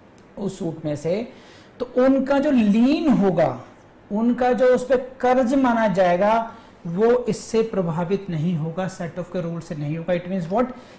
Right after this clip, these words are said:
कि सेट ऑफ करने से पहले, भाई, पहले उनकी पेमेंट करनी पड़ेगी आपको। इसका मतलब ये हुआ, वकील साहब ने केस लड़ा, ठीक है,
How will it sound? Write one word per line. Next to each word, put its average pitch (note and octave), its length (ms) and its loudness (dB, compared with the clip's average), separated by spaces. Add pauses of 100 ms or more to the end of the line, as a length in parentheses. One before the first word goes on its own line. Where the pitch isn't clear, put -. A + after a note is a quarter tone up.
(140)
कि A3+ 80 -2
सेट - 460 -2
ऑफ C4 180 2
करने A#3 300 2
से A3+ 140 -2
पहले, G3+ 260 -2
भाई, G3+ 200 0
पहले C4+ 280 2 (160)
उनकी B3+ 240 4
पेमेंट G3+ 360 -2
करनी D3+ 280 -4
पड़ेगी C#3 400 -8
आपको। A#2+ 320 -12 (960)
इसका F3+ 220 -10
मतलब F3+ 340 -4
ये D#3 60 -6
हुआ, B2+ 280 -10 (380)
वकील G#3 280 -2
साहब F#3+ 200 -2
ने E3+ 100 -2
केस G3+ 320 -4
लड़ा, G3 180 -2 (480)
ठीक A#3 200 -4
है, C#3+ 180 -4